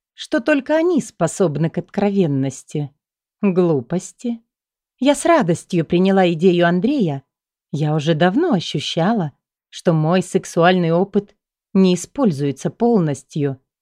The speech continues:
хотя уже лет десять назад я почти целиком перешла на молоденьких мальчиков и стала обучать их искусству быть настоящими мужчинами. В жизни каждой нормальной женщины наступает такая пора. Это закон природы.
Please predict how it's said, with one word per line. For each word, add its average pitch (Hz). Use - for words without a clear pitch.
хотя 262
уже 285
лет 277
десять 180
назад 247
я 160
почти -
целиком 269
перешла 160
на 160
молоденьких 165
мальчиков 226
и 294
стала 269
обучать 220
их -
искусству 170
быть 147
настоящими 170
мужчинами. 156
В 214
жизни 247
каждой 185
нормальной 170
женщины 170
наступает 160
такая 160
пора. 156
Это 185
закон 196
природы. 202